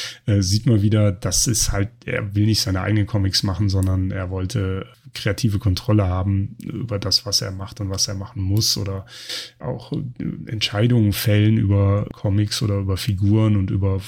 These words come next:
über Richtungen in einem Verlag und das musste nicht dringend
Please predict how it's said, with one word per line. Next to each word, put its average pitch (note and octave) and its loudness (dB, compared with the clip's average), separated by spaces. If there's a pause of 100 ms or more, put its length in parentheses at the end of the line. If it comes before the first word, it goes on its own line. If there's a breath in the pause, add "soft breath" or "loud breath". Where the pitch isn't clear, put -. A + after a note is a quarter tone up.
(120)
über G2+ -4
Richtungen A2+ 2
in G2 0
einem F#2+ -2
Verlag G2+ 0
und G2 -4
das - -4
musste G#2+ 0
nicht G2+ -2
dringend G#2 2